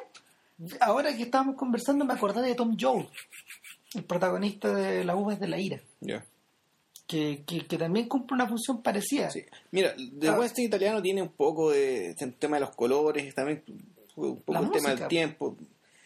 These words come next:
Speaker 2: Sí, por primera vez
Speaker 1: Esos
Speaker 2: era
Speaker 1: coritos.
Speaker 2: Es que también es una película, es una, es una mu-, es una especie de música sacramental.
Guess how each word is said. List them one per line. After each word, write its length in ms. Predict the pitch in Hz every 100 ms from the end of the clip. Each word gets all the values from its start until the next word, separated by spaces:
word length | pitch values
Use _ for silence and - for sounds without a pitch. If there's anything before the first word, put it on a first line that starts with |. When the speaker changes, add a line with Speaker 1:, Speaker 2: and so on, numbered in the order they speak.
| - _ _
Speaker 2:
Sí, 400 | - 226 180 - _ _
por 180 | 165 160
primera 300 | 175 196 -
vez 100 | 523 554 539 539 523 539
Speaker 1:
Esos 120 | 494 170
Speaker 2:
era 100 | 165
Speaker 1:
coritos. 480 | 180 190 277 233 202 - - -
Speaker 2:
Es 120 | 165
que 100 | 196
también 220 | 180 233
es 100 | 240
una 100 | 240
película, 300 | 196 214 214
es 60 | 170
una, 140 | 196
es 80 | 175
una 140 | 202
mu-, 140 | 196 208
es 60 |
una 140 | 175 190
especie 280 | - 208 196
de 80 |
música 300 | 208 208 208
sacramental. 640 | 196 175 156 156 180 139